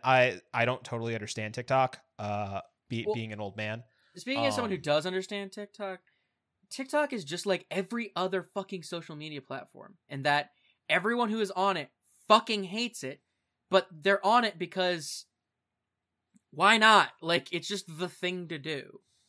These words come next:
Speaker 1: Preach on it, TikTok star.
Speaker 2: W-, it, the, I mean, I'm just, like, f-, the reason young people don't wanna go to Facebook anymore is two reasons, and I could give you the first reason off the fucking bat because I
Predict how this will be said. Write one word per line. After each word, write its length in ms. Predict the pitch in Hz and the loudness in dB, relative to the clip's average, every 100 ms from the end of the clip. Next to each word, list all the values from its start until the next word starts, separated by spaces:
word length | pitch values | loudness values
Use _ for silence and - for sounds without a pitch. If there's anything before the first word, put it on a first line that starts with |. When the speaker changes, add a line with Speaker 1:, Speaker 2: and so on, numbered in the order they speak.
| _ _ _ - _ _ | _ _ _ -20 _ _
Speaker 1:
Preach 300 | - 247 175 | -2 0 2
on 100 | 135 | 2
it, 140 | 98 | -2
TikTok 440 | - 123 - 135 - | -8 -4 0 2 0
star. 360 | 147 147 175 _ - _ _ _ _ _ _ _ _ | -2 -4 -6 _ -20 _ _ _ _ _ _ _ _
Speaker 2:
W-, 140 | 190 220 | -14 -12
it, 400 | 233 233 202 208 | -4 -4 -4 4
the, 200 | 262 254 | 4 4
I 80 | 247 | 0
mean, 180 | 254 240 | 0 -4
I'm 160 | 240 220 | -4 -4
just, 220 | 226 - | -10 -6
like, 280 | 208 196 - _ _ _ _ _ _ - - | 0 0 -2 _ _ _ _ _ _ -20 -14
f-, 80 | 214 185 | -14 -4
the 160 | 214 | -2
reason 520 | 220 285 277 269 202 151 | 0 -2 -2 -2 -4 -8
young 320 | 139 147 175 175 | -4 0 0 -2
people 240 | 170 151 | -4 -6
don't 200 | 139 160 | -6 -6
wanna 120 | 156 | -6
go 120 | 143 | -6
to 60 | 135 | -8
Facebook 460 | - 147 160 139 123 | -8 -8 -8 -10 -8
anymore 400 | 123 127 131 131 | -8 -8 -10 -8
is 240 | 143 127 _ _ _ - | -10 -10 _ _ _ -6
two 280 | 294 302 247 | 0 0 0
reasons, 600 | 156 139 127 131 165 - - 208 | -2 -6 -8 -10 -10 -18 -20 -4
and 80 | 185 | -2
I 60 | |
could 160 | 226 202 | 0 -2
give 120 | 233 | -4
you 60 | 240 | -2
the 80 | 175 | -2
first 380 | - 254 - | -2 -4 -6
reason 420 | 160 160 143 135 - _ _ 147 | -10 -8 -8 -8 -10 _ _ 4
off 320 | 196 233 - | 6 6 0
the 80 | 180 | -4
fucking 440 | - 190 170 139 | 0 -4 -2 -8
bat 380 | 131 156 139 127 _ _ | 2 4 4 0 _ _
because 200 | 143 151 | -10 0
I 160 | 156 | 0